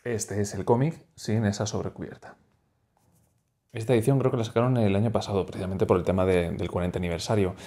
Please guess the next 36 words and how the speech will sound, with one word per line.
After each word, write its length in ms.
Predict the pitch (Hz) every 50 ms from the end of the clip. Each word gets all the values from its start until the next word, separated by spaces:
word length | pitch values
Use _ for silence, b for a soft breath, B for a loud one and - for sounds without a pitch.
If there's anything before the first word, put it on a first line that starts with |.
| B B B B B
Eh, 220 | - - 98 95 95
ahora 240 | - 104 117 123 123
mismo 240 | 131 131 110 98
han 60 | 104 110
sacado 300 | 117 117 120 110 92 87
otra 300 | - 113 113 117 117 110
nueva, 400 | 107 123 135 123 120 123 107 -
una 120 | 113 110
especie 260 | 107 110 131 110 113 101
de 80 | -
cofrecito 680 | - 117 113 123 113 110 - 135 123 123 123 135 139 - _
que 140 | - 131 131
respeta 360 | 123 113 113 - 117 113 127
esa 140 | 113 - 123
edición 360 | 107 107 107 - 117 104 104
original 480 | 95 92 92 - 101 95 123 135 131 107
de 80 | 101
dos 160 | 92 92 95
libritos. 520 | - 95 95 127 160 160 - 107 101 - B B B B B B B
Vienen 420 | - 110 110 104 92 90 - - -
en 260 | 92 90 87 90 90
dos 200 | 95 95 95 95
diferentes, 600 | 101 92 - 98 107 135 151 170 185 196 202 -
eh, 160 | - - -
libro 280 | - 87 90 85 87 92
uno 180 | 101 101 90 87
y 20 |
libro 240 | 85 82 92 95 95
dos, 260 | 147 175 180 - B B B B B
en 120 | - 104 104
una 100 | 101 98
especie 260 | 98 - 190 208 104
como 180 | - 110 107 98
de, 280 | 98 90 87 87 85
de 180 | 85 85 85 85
cofre. 360 | - 90 - - - - -